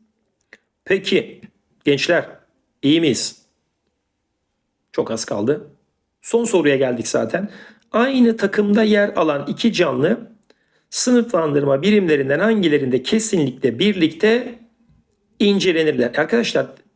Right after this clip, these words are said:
biraz önce söyledik bunu videomuzun başında. Aynı takımdaysa sınıfı ve şubesi kesinlikle aynı ama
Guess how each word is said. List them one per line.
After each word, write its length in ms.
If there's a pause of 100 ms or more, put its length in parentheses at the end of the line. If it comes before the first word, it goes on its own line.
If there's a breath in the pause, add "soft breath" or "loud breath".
biraz 180
önce 180
söyledik 420
bunu 160
videomuzun 480
başında. 520 (220 loud breath)
Aynı 320
takımdaysa 920 (680 soft breath)
sınıfı 640
ve 100
şubesi 520
kesinlikle 760
aynı 280
ama 300